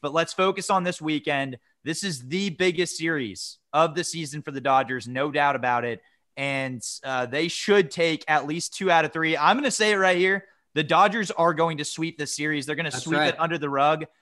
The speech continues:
Speaker 1: and they're gonna take that momentum into their series with Saint Louis.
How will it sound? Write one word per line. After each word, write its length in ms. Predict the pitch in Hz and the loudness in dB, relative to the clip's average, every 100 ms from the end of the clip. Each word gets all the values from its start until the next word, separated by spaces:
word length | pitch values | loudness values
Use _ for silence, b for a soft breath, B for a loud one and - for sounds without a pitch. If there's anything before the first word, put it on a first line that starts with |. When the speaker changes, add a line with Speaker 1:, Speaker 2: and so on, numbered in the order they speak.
| _ - | _ -10
Speaker 1:
and 380 | 143 151 151 131 | -2 -2 -2 0
they're 100 | 160 | 0
gonna 160 | 170 | 0
take 260 | 160 170 165 | -2 -4 0
that 180 | 165 160 | 0 0
momentum 500 | 156 151 156 160 151 _ _ - | 0 0 0 -2 -6 _ _ -10
into 240 | 151 131 | -8 -2
their 160 | 151 139 | -2 -2
series 340 | 143 135 123 | -2 -2 -4
with 100 | 113 | -8
Saint 220 | - 101 | -10 -10
Louis. 320 | 87 90 - | -12 -16 -20